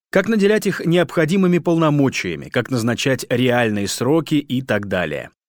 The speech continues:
Корпоративный тайм-менеджмент смотрит на проблему делегирования под другим углом.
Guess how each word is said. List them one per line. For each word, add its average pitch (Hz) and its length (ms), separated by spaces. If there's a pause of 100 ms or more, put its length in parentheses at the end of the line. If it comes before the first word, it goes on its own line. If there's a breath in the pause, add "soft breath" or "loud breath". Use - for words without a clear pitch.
(300)
Корпоративный 196 680
тайм-менеджмент 165 760
смотрит 214 400
на 185 100
проблему 165 440
делегирования 175 760
под 160 240
другим 165 380
углом. 185 440